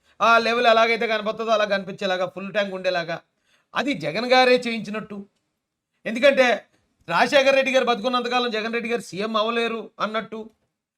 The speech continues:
అలాగే రాజశేఖర రెడ్డి గారు ముఖ్యమంత్రిగా ఉంటేనే ఇన్ని వేల కోట్లు సంపాదించాను,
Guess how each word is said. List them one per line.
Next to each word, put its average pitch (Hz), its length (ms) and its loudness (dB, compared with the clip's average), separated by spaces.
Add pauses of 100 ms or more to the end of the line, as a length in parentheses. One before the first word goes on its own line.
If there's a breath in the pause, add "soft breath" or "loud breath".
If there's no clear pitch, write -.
(160)
అలాగే 240 500 0 (240)
రాజశేఖర 247 460 2
రెడ్డి 254 200 -2
గారు 262 140 4
ముఖ్యమంత్రిగా 254 560 -2
ఉంటేనే 254 540 2 (180)
ఇన్ని 262 320 0 (200)
వేల 214 240 4
కోట్లు 254 260 2
సంపాదించాను, 220 680 -2